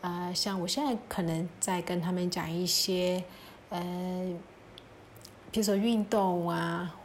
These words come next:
或者是，呃，国外，呃，像太空旅游之类的这些，这些东西，那我跟一些缅甸年轻人在沟通这个，我，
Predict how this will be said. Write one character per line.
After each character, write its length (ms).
或 180
者 260
是， 460
呃， 240
国 180
外， 300
呃， 340
像 320
太 120
空 240
旅 180
游 240
之 200
类 160
的 140
这 180
些， 320
这 180
些 240
东 300
西， 360
那 180
我 100
跟 180
一 60
些 100
缅 220
甸 140
年 160
轻 320
人 200
在 200
沟 180
通 220
这 140
个， 180
我， 200